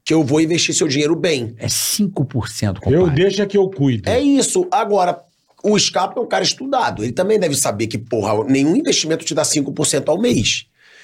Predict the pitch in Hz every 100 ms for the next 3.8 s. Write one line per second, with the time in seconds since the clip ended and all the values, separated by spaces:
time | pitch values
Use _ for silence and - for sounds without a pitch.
0 | - - - 202 220 156 143 165 208 -
1 | - _ _ _ 233 233 - 202 170 156
2 | 151 - 123 127 123 113 104 202 262 196
3 | 254 254 202 214 165 110 98